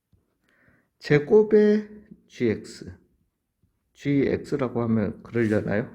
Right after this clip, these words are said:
예, N 마이너스 이 차니까 지투엑스라고 할게요. 그 다음에 에프엑스는 X 빼기 알파의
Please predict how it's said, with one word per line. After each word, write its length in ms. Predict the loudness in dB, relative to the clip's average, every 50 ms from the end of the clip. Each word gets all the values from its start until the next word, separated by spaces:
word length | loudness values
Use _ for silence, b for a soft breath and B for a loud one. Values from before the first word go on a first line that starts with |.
| -10 -6
예, 200 | -4 -4 -4 -2
N 140 | -2 0 0
마이너스 440 | 0 0 0 0 0 0 -2 -2 -4
이 140 | -4 -4 -2
차니까 420 | -2 -4 -4 -4 -4 -6 -6 -8 -8
지투엑스라고 800 | -6 -8 -6 -4 -2 -2 -2 -2 -4 -8 -8 -8 -8 -8 -8 -12
할게요. 300 | -12 -12 -12 -12 -12 -12 -12 -14 B B B B B B B B B B -4
그 100 | 0 2
다음에 480 | 4 4 4 2 2 0 -2 -2 -4 B B B B B B B
에프엑스는 1000 | -2 -2 -2 2 2 2 2 2 2 -2 -2 0 2 0 0 -2 -4 -10 -20 -20 _ _ _ _ _ _ _ _ _ _ _ _ _ _ _ _ _ b b b b b b b b b b b b b b -6
X 320 | -4 -4 -4 -6 -4 4
빼기 500 | 4 4 4 4 0 0 0 0 -4 -10 -16 -20 -20 _ _ _ _ _ -6
알파의 640 | -4 -4 -4 -2 -2 0 2 2 2 2 0 -4